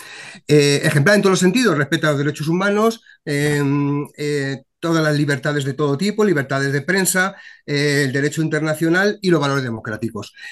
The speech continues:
Eh, y hay una cosa más muy importante, em, ha conseguido asumir los, los valores confucianistas típicos de, de, de, de esa zona junto con una democracia liberal perfectamente consolidada.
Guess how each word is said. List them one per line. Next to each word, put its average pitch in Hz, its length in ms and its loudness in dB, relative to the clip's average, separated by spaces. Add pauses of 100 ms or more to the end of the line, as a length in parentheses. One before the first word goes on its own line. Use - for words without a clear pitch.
(180)
Eh, 165 320 8
y 165 80 6
hay 185 80 8
una 233 140 8
cosa 185 180 4
más 208 360 2
muy 165 160 6
importante, 156 640 2
em, 127 680 0
ha 156 100 -4
conseguido 190 380 2
asumir 180 460 0
los, 139 480 -2
los 143 320 -4
valores 156 340 -4
confucianistas 165 800 0
típicos 156 400 -2
de, 127 180 0 (340)
de, 123 440 2
de, 120 360 0
de 131 140 2
esa 160 180 0
zona 190 260 2
junto 143 300 -2
con 127 120 -2
una 143 100 2
democracia 151 640 0
liberal 143 420 -2
perfectamente 139 640 -4
consolidada. 117 800 -2